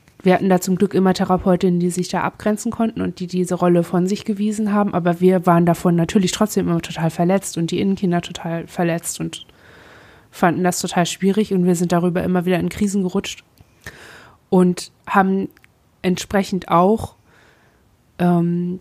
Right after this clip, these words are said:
das in der Therapie gehabt und haben eben immer ganz viel die Innenkinder weggedrückt, weil wir Schiss hatten, dass sie bei unserer jetzigen Therapeutin auch so ein Mami-Ding wieder anfangen.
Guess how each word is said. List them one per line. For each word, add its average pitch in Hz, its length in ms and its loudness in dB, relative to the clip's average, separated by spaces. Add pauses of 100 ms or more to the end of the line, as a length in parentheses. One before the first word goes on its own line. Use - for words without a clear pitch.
das 175 180 -2
in 175 140 2
der 170 100 2
Therapie 185 420 -2
gehabt 220 360 2
und 180 120 0
haben 185 180 2
eben 175 200 0
immer 180 200 0
ganz 185 280 0
viel 190 300 4
die 190 100 0
Innenkinder 180 440 2
weggedrückt, 165 500 -2
weil 170 120 2
wir 175 80 -2
Schiss - 240 0
hatten, 180 260 0
dass 175 220 -2
sie 185 140 0
bei 175 460 -2
unserer 175 280 -2
jetzigen 175 380 0
Therapeutin 180 580 0
auch 226 140 2
so - 100 0
ein 170 60 4
Mami-Ding 165 480 4
wieder 156 180 -2
anfangen. 170 580 -10